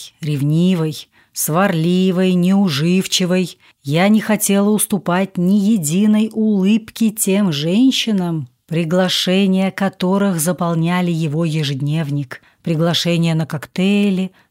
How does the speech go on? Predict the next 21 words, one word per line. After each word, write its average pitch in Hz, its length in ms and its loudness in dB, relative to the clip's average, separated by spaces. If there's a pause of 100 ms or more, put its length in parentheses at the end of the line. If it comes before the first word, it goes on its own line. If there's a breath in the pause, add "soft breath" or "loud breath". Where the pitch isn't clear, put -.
завтраки, 175 840 -2
встречи. 180 880 -2 (540)
Мне 240 460 6
не 220 200 6
хватало 196 880 0
того, 185 540 0
что - 180 -4
подарил 180 500 0
мне 170 300 0
Господь, 196 800 -4 (240 soft breath)
сделав 165 640 -2
его 151 400 -2
женой. 147 640 -4 (260)
Я 175 160 -2
стала 160 280 -2
злобной, 160 800 0 (340 soft breath)
не 202 140 4
выносила 202 680 2
всех 202 320 -2
этих 196 320 -2
притворяющихся 185 1200 -2